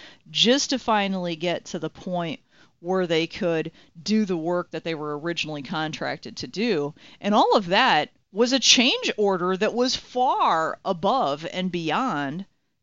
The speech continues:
the original bid. And you don't think they did that for free. No. That's under the guise of, "We give you this bid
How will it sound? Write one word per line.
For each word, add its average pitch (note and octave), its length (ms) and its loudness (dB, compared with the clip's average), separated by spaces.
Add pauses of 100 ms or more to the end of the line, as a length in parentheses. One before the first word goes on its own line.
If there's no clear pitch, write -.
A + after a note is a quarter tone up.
(120)
the C#4 80 -2
original C#4+ 460 0
bid. G3 500 -2 (320)
And F#3+ 100 -6
you G#3 60 2
don't D#4 160 2
think B3 140 -2
they G#3 100 0
did F3+ 160 -4
that D3+ 160 2
for D#3 160 -6
free. G#3+ 580 -4 (400)
No. E3+ 480 -4 (380)
That's G#3+ 200 -2
under A3+ 180 4
the G3 100 0
guise F#3 600 2
of, D#3+ 400 0 (140)
"We G3+ 200 2
give C4 220 -2
you B3 160 0
this G3 280 0
bid F#3+ 540 2